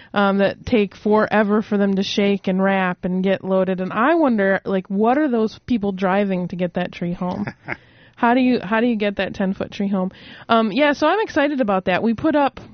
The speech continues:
Speaker 1: all the other decorations already in our house. Um, in my growing up experience, that, that was always done the weekend after Thanksgiving. That was sort of one of the tasks of that weekend. And, um, and when I was a kid, we had a, a artificial tree because of allergies in our house.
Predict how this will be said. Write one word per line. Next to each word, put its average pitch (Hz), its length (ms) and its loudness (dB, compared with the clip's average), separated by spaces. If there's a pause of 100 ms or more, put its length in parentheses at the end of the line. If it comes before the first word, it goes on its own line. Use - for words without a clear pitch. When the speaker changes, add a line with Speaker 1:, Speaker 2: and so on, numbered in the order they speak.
(180)
Speaker 1:
all 233 140 4
the 220 160 2
other 226 180 4
decorations 190 680 -2
already 175 360 0
in 175 100 -2
our 170 120 -2
house. 170 420 -4 (340)
Um, 196 260 0
in 208 140 2
my 214 320 2
growing 202 420 0
up 381 200 0
experience, 190 800 -2
that, 185 240 0 (100)
that 190 240 0
was 190 100 -2
always 196 360 2
done 190 160 0
the 180 80 -2
weekend 170 360 -4
after 165 220 -6
Thanksgiving. - 720 -8
That 170 220 -4
was 170 160 -4
sort 175 260 -2
of 175 100 -2
one 175 220 -2
of 170 140 -4
the 170 100 0
tasks 175 640 -6
of 175 120 -4
that 170 200 -2
weekend. 170 460 -4
And, 175 180 -6 (540)
um, 185 420 2 (760)
and 220 100 4
when 220 80 4
I 208 100 2
was 185 140 -2
a 190 80 -4
kid, 311 240 0
we 226 100 2
had 190 100 2
a, 185 220 0
a 175 260 -2
artificial 196 520 0
tree 175 220 -4
because 170 280 -4
of 175 80 -4
allergies 180 540 -2
in 170 80 -4
our 170 100 -2
house. 180 280 -2